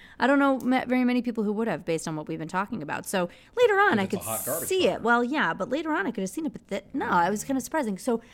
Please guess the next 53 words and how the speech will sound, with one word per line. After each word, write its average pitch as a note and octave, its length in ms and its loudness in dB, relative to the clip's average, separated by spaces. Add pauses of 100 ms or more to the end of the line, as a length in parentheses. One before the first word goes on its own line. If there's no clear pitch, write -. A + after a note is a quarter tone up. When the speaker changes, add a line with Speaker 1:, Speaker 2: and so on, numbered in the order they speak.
(160)
Speaker 2:
All G#3+ 60 -12
Speaker 1:
so C#4 220 4
Speaker 2:
right. B3+ 120 0
Speaker 1:
understand E4+ 760 2
my G#3 180 2
shock F#3+ 500 0
when F#3+ 160 0
he F#3 160 0
was F#3 240 0 (100)
actually B3 400 -2
correct. G3 340 -8
Well, G3+ 300 -8
he G#3 80 -4
was F#3 140 -8
correct. - 400 -14
That's E3 200 -8
one D#3 180 -8
thing, C#3+ 200 -10
you C#3 60 -4
Speaker 2:
Yeah. A#2+ 120 -2
Speaker 1:
know. - 20 -2
Speaker 2:
<laughs> B2 60 -4
Speaker 1:
The, C3+ 720 4
Speaker 2:
How G3+ 40 0
Speaker 1:
the, A3+ 80 8
the B3 60 10
Speaker 2:
shocking. G#3 500 2
Speaker 1:
Yeah, F#3 240 0
Speaker 2:
John - 40 -2
is G#2+ 40 -2
Speaker 1:
shocking. F#3 320 4
Speaker 2:
right. A#3 100 4
Speaker 1:
John G3+ 200 4
was G3 100 0
Speaker 2:
Yeah, G#3+ 60 4
Speaker 1:
right G#3 80 4
about F#3 240 2
Speaker 2:
John - 0 - (260)
Speaker 1:
something. E3 260 -2
Speaker 2:
is C3 200 -6
right G#2+ 420 -4 (180)
a F#2+ 80 -12
lot. D#2+ 340 -14
Speaker 1:
Oh, F3+ 440 -4
honey, G3+ 400 -4 (100)
a A3 100 -8
Speaker 2:
Mm. G3+ 100 -10
Speaker 1:
clock G#3+ 420 -4
is D#3+ 140 -8
right D3+ 320 -8 (160)
twice D#3 340 -10
a - 60 -14
day. D#3+ 280 -10